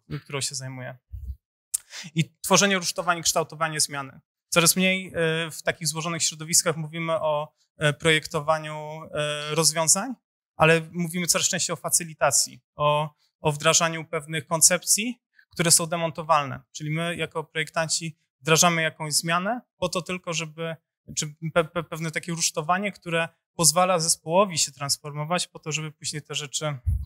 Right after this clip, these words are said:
zdemontować i wyjść, ponieważ projektant nie zostaje na stałe w organizacji. Czy każdy projekt, e, wiąże się z tak dużą niepewnością, moglibyście zapytać? Czy to, co wam powiedziałem do tej pory, czy to nie jest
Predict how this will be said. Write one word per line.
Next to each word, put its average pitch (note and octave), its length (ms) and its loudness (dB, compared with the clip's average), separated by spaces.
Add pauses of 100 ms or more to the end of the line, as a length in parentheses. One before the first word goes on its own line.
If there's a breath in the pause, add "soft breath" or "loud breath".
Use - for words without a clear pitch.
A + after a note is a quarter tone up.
(480)
zdemontować D#3 720 0
i - 20 -12
wyjść, E3 420 -2 (180)
ponieważ D#3+ 240 2
projektant D#3+ 400 -4
nie D#3 100 -4
zostaje D3+ 340 2
na D3+ 80 -6
stałe D3 260 -2
w C#3 60 -16
organizacji. C3+ 640 -8 (1900 loud breath)
Czy - 100 0
każdy A3 240 6
projekt, G3+ 380 -4
e, E3+ 300 2
wiąże F#3+ 280 4
się F3+ 120 4
z F3 40 8
tak E3 140 0
dużą F3+ 200 -6
niepewnością, E3+ 580 -2
moglibyście C#3 480 -4
zapytać? C3+ 440 -6
Czy D3+ 120 -8
to, D#3+ 120 -6
co D3+ 160 2
wam D#3 140 4
powiedziałem E3 500 -2
do D#3 80 -12
tej D#3 140 -8
pory, D#3+ 300 -4
czy - 120 -4
to E3 80 -12
nie D#3+ 120 -2
jest - 460 -2